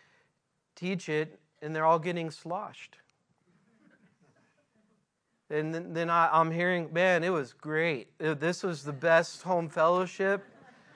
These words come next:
that we've ever had." That's not going on, is it? Let me know if that's going on.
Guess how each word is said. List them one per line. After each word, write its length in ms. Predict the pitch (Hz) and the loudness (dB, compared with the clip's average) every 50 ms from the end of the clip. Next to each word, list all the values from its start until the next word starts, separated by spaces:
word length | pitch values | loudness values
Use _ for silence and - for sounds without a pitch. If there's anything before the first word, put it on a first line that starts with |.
| - _ _ _ _ _ | -20 _ _ _ _ _
that 220 | - 156 160 156 160 | 2 4 4 6 4
we've 200 | 180 185 170 156 | 4 2 2 4
ever 360 | 165 170 175 175 165 160 143 | 4 6 6 4 4 2 0
had." 480 | 143 156 170 170 196 202 170 117 110 - - - - - - - _ _ _ _ _ _ _ | 0 0 0 2 4 4 4 2 -2 -6 -14 -20 -20 -20 -20 -20 _ _ _ _ _ _ _
That's 240 | 151 170 202 - - | 2 2 2 2 0
not 180 | 254 240 214 | -2 -2 -2
going 240 | 185 196 180 156 143 | -2 -2 -2 -2 -2
on, 200 | 151 196 220 175 | -2 -2 -2 -4
is 160 | 151 160 170 | -4 -6 -8
it? 140 | 180 - - _ _ _ _ _ _ - _ _ - - - - - - - - - - - - - - - - - | -10 -12 -14 _ _ _ _ _ _ -20 _ _ -20 -20 -20 -20 -20 -20 -20 -20 -20 -20 -20 -20 -20 -20 -20 -8 -2
Let 180 | 170 180 202 254 | 2 2 2 2
me 120 | 285 277 | 2 0
know 220 | 254 247 254 240 | 2 2 4 4
if 100 | 226 185 | 4 4
that's 320 | - 196 190 175 - - - | 2 2 2 2 0 -6 -12
going 320 | - 175 175 170 160 160 | -8 -4 -4 -2 -2 -2
on. 280 | 175 180 165 147 139 | -2 -2 -2 -4 -4